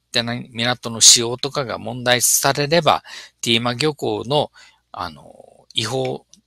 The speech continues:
使用もね、これも咎められることになります。そしてそこで積み上げた春節の土砂を、いつどこで誰がね、片付けたのか、その費用は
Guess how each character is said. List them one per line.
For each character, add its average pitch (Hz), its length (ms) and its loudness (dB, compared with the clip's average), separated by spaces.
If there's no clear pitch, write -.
使 - 220 8
用 143 180 4
も 90 160 -14
ね、 113 180 -4
こ 127 120 -4
れ 131 60 0
も 127 100 -8
咎 135 320 2
め 139 140 -2
ら 147 140 4
れ 131 80 2
る 85 180 -10
こ 131 140 -8
と 151 120 0
に 98 300 -8
な 110 140 0
り 139 160 -2
ま 135 160 4
す。 - 260 2
そ - 180 -2
し - 40 6
て 131 120 2
そ - 160 -2
こ 151 100 2
で 135 100 2
積 - 200 0
み 143 140 0
上 160 100 4
げ 156 140 0
た 196 160 0
春 139 260 4
節 131 340 -2
の 113 120 -8
土 160 140 -2
砂 143 220 6
を、 - 140 -10
い 214 100 4
つ 139 240 0
ど 190 200 -2
こ 220 120 0
で 120 140 2
誰 214 300 4
が 98 240 -4
ね、 143 220 -8
片 - 260 2
付 123 180 -2
け 123 80 -4
た 95 120 -8
の 87 100 -16
か、 - 160 -10
そ - 200 2
の 220 60 0
費 220 200 0
用 131 320 0
は 160 200 2